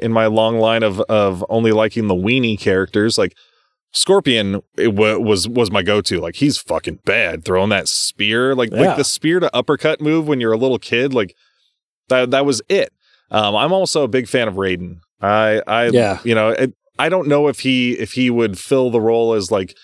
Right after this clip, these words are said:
Speaker 1: you know, the good guy, the Superman guy.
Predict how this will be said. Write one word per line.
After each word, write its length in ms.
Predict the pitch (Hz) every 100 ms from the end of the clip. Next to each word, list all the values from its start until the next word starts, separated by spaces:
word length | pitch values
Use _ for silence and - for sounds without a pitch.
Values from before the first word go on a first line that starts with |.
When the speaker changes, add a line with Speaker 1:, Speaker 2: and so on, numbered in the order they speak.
| _ _
Speaker 1:
you 120 | 117 110
know, 160 | 98
the 200 | 92 113
good 260 | 95 110 107
guy, 240 | 117 110
the 100 | 104
Superman 640 | - 135 123 117 113 117
guy. 360 | 113 120 127 127